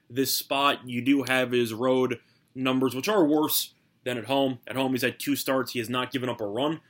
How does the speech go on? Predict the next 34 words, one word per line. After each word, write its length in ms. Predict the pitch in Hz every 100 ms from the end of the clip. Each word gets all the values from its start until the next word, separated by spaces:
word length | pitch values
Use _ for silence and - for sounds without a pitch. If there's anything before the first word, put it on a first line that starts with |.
| _ _
On 120 | 120
the 80 | 127
road, 380 | 131 151 156 139
four 300 | - 151 147
point 280 | 151 143 135
one 240 | 123 131
nine 300 | 131 131 127
E 160 | 110 127
R 280 | 113 107 123
A. 320 | 127 131 - _ _ -
Opposing 300 | 226 220 170
batting 300 | 156 156 151
average, 200 | 147 135
though, 180 | 151 143
at 80 | 131
two 140 | 143
forty-three, 580 | - 143 131 110 120 131
which 180 | 120 -
is 100 | 117
okay, 520 | 104 - 127 139 135 _ _ -
but 400 | 123 120 117 113 _
he 220 | - 135
has 240 | 127 131 123
definitely 420 | 131 123 127 120
looked 440 | 117 123 127 117
better 320 | 110 120 117 110
at 140 | 113
home 220 | 123 113
than 80 | 110
he 60 | 110
has 160 | 117
on 120 | 110
the 60 | 101
road. 400 | 104 147 143 135